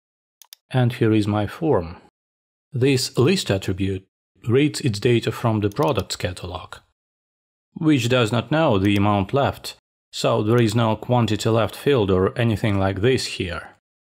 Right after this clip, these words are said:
So this is what I do. I'm ticking this custom query checkbox, go into the list setup, and now I can have any query I want.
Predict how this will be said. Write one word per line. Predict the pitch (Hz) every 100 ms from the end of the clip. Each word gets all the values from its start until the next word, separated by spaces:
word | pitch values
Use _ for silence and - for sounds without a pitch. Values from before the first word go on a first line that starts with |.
| -
So | - 156 147
this | 170 131
is | 113
what | 98 95
I | 95
do. | 95 98 95 _ - _ _ -
I'm | 131 131
ticking | 127 147 143 123
this | 123 123
custom | - 127 117 120
query | 107 151 156 98
checkbox, | - 92 95 90 92 - - - - _ _ _ _ _ _ -
go | 123 117
into | 113 - 123
the | 107
list | 110 156 -
setup, | - 98 90 - - _ _ _ -
and | 127 147 139 -
now | 127 127 120
I | 117
can | 117
have | 110 - 113 -
any | 131 127
query | 120 123 117
I | 110 107
want. | 123 131 92 -